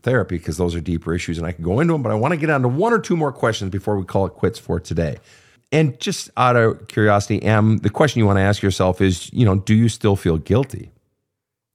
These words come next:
after apologizing? Uh, because if you do, it's possible that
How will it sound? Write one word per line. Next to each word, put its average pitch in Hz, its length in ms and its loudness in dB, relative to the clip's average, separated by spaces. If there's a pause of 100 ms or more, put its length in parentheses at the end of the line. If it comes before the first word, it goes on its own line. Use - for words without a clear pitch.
(120)
after 95 340 0
apologizing? 71 840 -2 (480)
Uh, 95 420 4
because 104 400 0
if 107 160 -4
you 104 80 4
do, 131 300 4
it's 104 100 0
possible 98 720 0
that 92 460 0